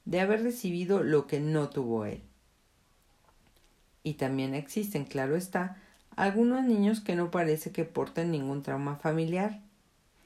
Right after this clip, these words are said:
En el caso de estos niños, es muy posible que se estableciera un vínculo adecuado con la madre o con el padre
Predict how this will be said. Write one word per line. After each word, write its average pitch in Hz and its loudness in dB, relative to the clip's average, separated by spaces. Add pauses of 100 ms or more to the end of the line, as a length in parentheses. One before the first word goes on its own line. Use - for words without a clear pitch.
(280)
En 156 0
el 139 0
caso 143 -4
de 156 0
estos 190 -2
niños, 180 2 (320)
es 151 -2
muy 175 2
posible 202 0
que 180 -2
se 170 -6
estableciera 143 -2
un 151 -2
vínculo 151 -2
adecuado 165 0
con 180 -2
la 190 0
madre 170 0
o 170 -4
con 180 -4
el 190 -2
padre 185 0